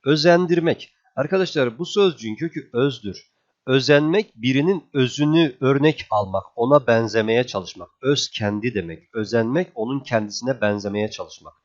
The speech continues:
Dolayısıyla burası isim kökü, burası isimden fiil yapım eki. Özendir, tekrar fiilden fiil oldu.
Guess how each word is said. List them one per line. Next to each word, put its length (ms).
Dolayısıyla 640
burası 340
isim 280
kökü, 460
burası 300
isimden 540
fiil 260
yapım 280
eki. 380
Özendir, 920
tekrar 340
fiilden 560
fiil 260
oldu. 760